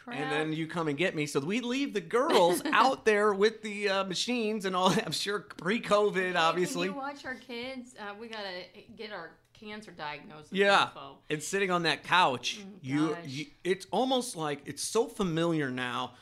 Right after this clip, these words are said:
Speaker 2: because of the, we've had it three different times, that swirling emotion that, "Did this just happen?" I, I know it's so familiar with you. I wouldn't recognize it with anyone else,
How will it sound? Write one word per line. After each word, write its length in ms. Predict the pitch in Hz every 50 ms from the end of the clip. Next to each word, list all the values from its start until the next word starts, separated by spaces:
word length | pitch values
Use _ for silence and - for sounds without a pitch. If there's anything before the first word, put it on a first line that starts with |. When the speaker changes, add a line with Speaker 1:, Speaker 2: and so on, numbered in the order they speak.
| - - _ _ _ -
Speaker 2:
because 400 | 139 139 - 156 156 156 156 160
of 180 | 147 139 -
the, 100 | - 139 - - -
we've 160 | 143 147 143 151
had 140 | 151 143
it 160 | 143 147 - _
three 200 | - - 175 190
different 300 | 190 190 - 180 165 -
times, 420 | - 160 156 147 139 127 120 - - _ _ _ _ _ _ _ _ _ _ _ _ _ - 156 135
that 280 | 143 156 143 135 - - _ _ _ _ -
swirling 1000 | - - - - - 143 156 175 208 247 269 277 277 285 285 269 269 269 254 - _ _ _ _ _ _ _
emotion 720 | 156 165 170 160 165 170 180 190 180 - - 147 131 120 123
that, 360 | 135 123 117 - - - _ _ _ _ _ _ 123
"Did 160 | 127 147 147
this 240 | 151 226 254 - -
just 300 | - 254 254 226 - -
happen?" 640 | 185 190 190 196 214 226 - 247 247 247 247 254 247 - - - _ _ -
I, 220 | 156 175 180 170 -
I 140 | - 165 175
know 140 | 185 208 214
it's 140 | 190 - -
so 60 | 214
familiar 340 | - 190 190 202 202 180 156
with 160 | 151 147 147
you. 120 | 147 143 131
I 60 | 143
wouldn't 260 | 170 214 220 180 175
recognize 360 | 214 220 - 202 175 175 156
it 40 | 156
with 100 | 160 160
anyone 280 | 170 180 170 170 170 170
else, 220 | 180 185 170 -